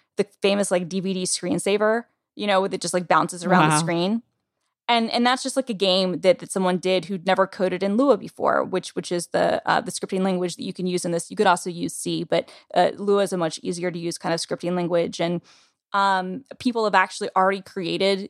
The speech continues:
Speaker 1: emulators and put them on GitHub if you wanted to load in Game Boy games. So there
Speaker 2: <laughs>
Speaker 1: are ways where you could play, you know, like, it's not supposed to be an emulator. It's not what it's supposed to be for, but people have figured out ways to do that. So I think that for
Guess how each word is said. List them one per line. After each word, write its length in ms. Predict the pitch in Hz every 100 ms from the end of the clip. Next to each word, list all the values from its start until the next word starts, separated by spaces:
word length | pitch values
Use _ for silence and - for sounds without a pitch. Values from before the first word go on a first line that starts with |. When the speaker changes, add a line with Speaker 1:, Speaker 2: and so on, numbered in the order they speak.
| -
Speaker 1:
emulators 560 | 170 185 196 208 208
and 120 | 185 170
put 140 | 175
them 100 | 185
on 100 | 170
GitHub 340 | 165 180 185
if 140 | 185 175
you 140 | 185
wanted 240 | - 175 175
to 100 | 190
load 240 | 170 175 170
in 240 | 175 180
Game 160 | 175 180
Boy 160 | 220
games. 500 | 233 262 277 285 - - - _
So 380 | - - 214 202
there 200 | 202 233
Speaker 2:
<laughs> 40 | 247
Speaker 1:
are 180 | 254 226
ways 360 | 208 220 202
where 100 | 202
you 140 | 202 214
could 140 | 202
play, 520 | - 190 196 196 202
you 100 | -
know, 160 | 175 165
like, 240 | 170 160 - _ - - _ -
it's 220 | - -
not 260 | 185 -
supposed 240 | - 208 208
to 20 |
be 60 | 202
an 80 |
emulator. 320 | 190 185 180 180
It's 220 | - -
not 120 | 165
what 60 | 113
it's 80 |
supposed 200 | - 175
to 20 | -
be 100 | 175
for, 220 | 180 180
but 120 | -
people 280 | - 190 -
have 60 |
figured 280 | - 185 190
out 300 | 180 170 - _ _ _ -
ways 300 | 185 175 -
to 80 |
do 140 | - 190
that. 340 | 220 226 220 _ _ _ -
So 300 | - 233 226 -
I 20 | - -
think 220 | 339 330
that 200 | 226 - _
for 600 | 214 208 190 180 175 151